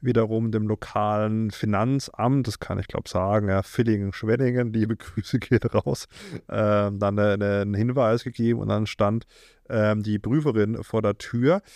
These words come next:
Und, ähm, gerade bei so einer Umsatzsteuernachschau, da denkt man, wenn so ein Finanzbeamter klingelt, dann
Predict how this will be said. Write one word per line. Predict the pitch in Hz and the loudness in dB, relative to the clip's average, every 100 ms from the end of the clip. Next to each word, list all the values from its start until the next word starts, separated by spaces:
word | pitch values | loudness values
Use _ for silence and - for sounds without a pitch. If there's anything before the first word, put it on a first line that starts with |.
| - - _ | -20 -20 _
Und, | - 131 120 123 113 - | -2 2 2 2 -4 -2
ähm, | 123 117 113 117 110 - | 2 2 2 0 -6 -6
gerade | - 95 113 156 | -2 0 2 2
bei | 123 | 0
so | 110 | 0
einer | 117 123 | 0 0
Umsatzsteuernachschau, | 135 135 131 120 - - 117 113 107 98 98 156 - - 98 95 95 | -2 -2 0 0 0 -2 0 2 2 0 -4 -4 -4 0 2 2 0
da | 101 | 0
denkt | 101 120 110 | 0 0 0
man, | 110 | 0
wenn | 107 104 | 2 0
so | 113 | 0
ein | 107 | 0
Finanzbeamter | 120 104 117 127 - - 110 117 117 110 104 | 0 0 0 -2 -4 -2 -2 -2 2 2 2
klingelt, | 104 127 151 131 | 2 2 2 2
dann | 113 113 | 0 -2